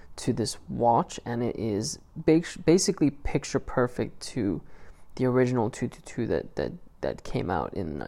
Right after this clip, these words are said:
in, you know, the nineteen seventies. Uh, it comes with a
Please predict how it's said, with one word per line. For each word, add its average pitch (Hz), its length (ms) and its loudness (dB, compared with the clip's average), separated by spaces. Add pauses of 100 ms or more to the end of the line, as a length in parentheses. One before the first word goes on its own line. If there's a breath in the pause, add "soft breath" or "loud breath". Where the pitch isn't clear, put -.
in, 82 460 -8 (160)
you 120 140 -6
know, 85 120 -6
the 67 120 -6
nineteen 78 360 -8
seventies. - 640 -10 (1000 soft breath)
Uh, 52 220 -6 (520)
it - 140 -10
comes - 460 2
with 117 280 0
a 92 320 2